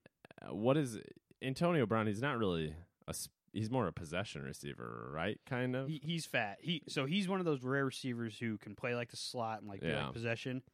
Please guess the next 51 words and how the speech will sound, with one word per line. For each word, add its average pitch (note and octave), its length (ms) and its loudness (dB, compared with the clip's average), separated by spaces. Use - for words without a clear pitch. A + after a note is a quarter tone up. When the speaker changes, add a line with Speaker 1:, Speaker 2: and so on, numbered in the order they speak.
Speaker 2:
but A#2+ 80 4
he B2 60 0
can A2+ 100 -4
take - 240 -6
the - 60 -10
top G2 200 -4
off F2+ 220 -10
defense. E2 400 -10
Speaker 1:
Yeah. F#2 80 -4
Okay. C#2 360 -6
Speaker 2:
Like, G#2+ 160 -6
I A#2 80 0
think D#3 180 2
I C#3+ 80 4
read B2+ 240 2
last A2+ 340 -2
year B2+ 100 0
that G#2 120 -4
he A#2 160 -4
was A2+ 200 -4
the A2 100 -10
best G#2 440 -8
deep G#2 200 -8
ball G2+ 180 -4
receiver G2 320 -6
in E2+ 80 -12
the D2 80 -18
league. - 300 -20
Speaker 1:
Wow. B1+ 340 -10
'Cause G3+ 100 -6
he's F#4 160 2
only, B2+ 280 2
like, C#2 220 -10
five G2 320 -4
eleven D2+ 440 -6
or D2 80 -8
six - 300 -8
foot, - 300 -4
right? E2 260 -4
Speaker 2:
Yeah, G2 80 -4
Speaker 1:
Like, A2+ 60 -2
Speaker 2:
he's C#3+ 100 0
not C#3 200 2
Speaker 1:
a, - 20 -4
Speaker 2:
big. F#2+ 240 -8
Speaker 1:
yeah, F#2 140 -2
he's F#2 100 -2
not A2+ 160 -2
a D#2+ 60 -4
tall D#2+ 340 -6
guy. B1+ 380 -6